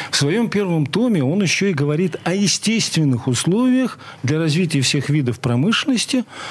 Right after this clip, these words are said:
а, которые понятны и прозрачны, что есть такие государства, которые обладают этими условиями. Что это такое?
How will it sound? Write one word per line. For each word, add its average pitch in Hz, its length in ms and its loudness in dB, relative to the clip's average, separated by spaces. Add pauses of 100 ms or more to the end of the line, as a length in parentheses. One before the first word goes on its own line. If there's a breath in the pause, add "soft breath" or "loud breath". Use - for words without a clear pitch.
(260 loud breath)
а, 127 460 2
которые 185 640 0 (680)
понятны 175 600 0
и 160 140 -2
прозрачны, 127 720 -2 (140)
что 147 400 0
есть 175 340 0
такие 247 320 -2
государства, 185 640 0
которые 180 360 -2
обладают 151 440 -2
этими 147 260 0
условиями. 107 500 0
Что 196 120 2
это 190 100 -4
такое? 120 320 -2